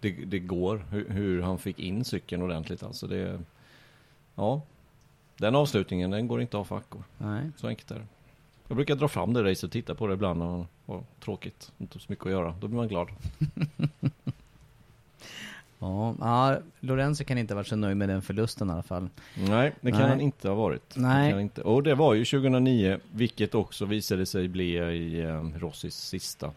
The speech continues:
Speaker 1: titelår.
Speaker 2: Det är ju ganska länge att hålla på då, ända fram till, eh,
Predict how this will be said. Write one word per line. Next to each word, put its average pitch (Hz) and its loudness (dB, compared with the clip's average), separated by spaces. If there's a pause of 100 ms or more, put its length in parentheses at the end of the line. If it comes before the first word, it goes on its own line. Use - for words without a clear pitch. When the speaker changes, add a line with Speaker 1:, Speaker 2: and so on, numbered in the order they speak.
(160)
Speaker 1:
titelår. 120 -8 (2250)
Speaker 2:
Det 107 -6
är 101 2
ju 120 4
ganska 135 4
länge 117 4
att 156 4
hålla 160 4
på 190 -2
då, 98 -2
ända 95 -2
fram 95 -4
till, 92 -4
eh, 90 -2